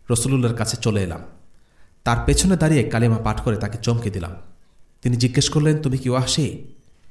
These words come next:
"জি আল্লাহ রসুল, আমি ওয়াহশী।" "এখানে বসো, কিভাবে হামজাকে হত্যা করেছ সেই কাহিনী আমাকে বলো।" আমি ঠিক সেভাবে পুরো কাহিনী ওনার কাছে বর্ণনা করলাম, যেভাবে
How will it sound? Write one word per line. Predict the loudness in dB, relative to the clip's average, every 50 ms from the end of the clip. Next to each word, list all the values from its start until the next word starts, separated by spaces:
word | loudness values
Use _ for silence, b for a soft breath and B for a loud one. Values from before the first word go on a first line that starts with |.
| -20 _ _ -20 -20 _ -20 -20 -20 -14 -8
"জি | -2 0 2 2 2
আল্লাহ | 0 -2 -2
রসুল, | -4 -4 -6 -6 -6 -6 -8 -10 -14 -16 -18 -20 -16 -10
আমি | -6 -2 -2 0
ওয়াহশী।" | 0 -2 -2 -4 -6 -6 -8 -10 -12 -16 -18 -18 _ _ _ _ _ -20 -20 -20 -20 -20 -14 -4
"এখানে | -2 2 4 4 4 4
বসো, | 4 4 2 0 -2 -6 -8 -14 -16 -18 -18 -20 -20 -6 0
কিভাবে | 2 4 4 6 4 4
হামজাকে | 4 4 4 2 2 2 2 2 0
হত্যা | 0 0 -2 -2 -2 0
করেছ | 0 0 2 2 2
সেই | 2 2 4 4 4 2
কাহিনী | 4 4 4 6 6 6
আমাকে | 4 4 2 0 0
বলো।" | -2 -2 -2 -4 -6 -10 -14 -16 -18 -20 -20 -20 _ _ _ -20 -20 -20 -20 -20 -20 -20 -20 _ _ -20 -20 -20 -20 -20 -4 0
আমি | 4 6 6 6
ঠিক | 6 6 4 6
সেভাবে | 4 6 6 8 8 8 8 8 6 6
পুরো | 4 6 6 6 6
কাহিনী | 8 8 8 10 10 8
ওনার | 8 6 6
কাছে | 4 2 0 0 2
বর্ণনা | 4 4 6 6 4
করলাম, | 4 4 2 2 2 2
যেভাবে | 2 2 2 2 2 0 -2